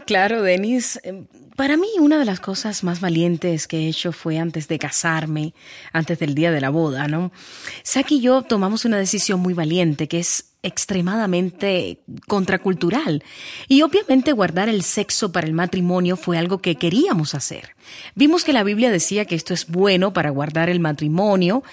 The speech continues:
pero más que eso, simplemente queríamos proteger nuestra pureza. Decidimos guardar nuestro primer beso para el día de nuestra boda.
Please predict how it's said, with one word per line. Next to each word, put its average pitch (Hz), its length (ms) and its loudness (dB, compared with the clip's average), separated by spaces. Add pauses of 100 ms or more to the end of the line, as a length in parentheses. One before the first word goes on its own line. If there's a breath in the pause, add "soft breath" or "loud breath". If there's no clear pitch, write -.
(220 loud breath)
pero 269 160 6
más 370 180 4
que 370 200 4
eso, 302 220 2
simplemente 214 580 0
queríamos 180 680 -4 (260)
proteger 214 520 0
nuestra 196 380 0
pureza. 202 540 0 (760 loud breath)
Decidimos 277 600 4
guardar 202 360 -2
nuestro 202 360 -2
primer 180 340 -4
beso 196 460 -2
para 175 160 -2
el 156 140 -4
día 175 240 -2
de 175 80 0
nuestra 156 380 -6
boda. 156 460 -4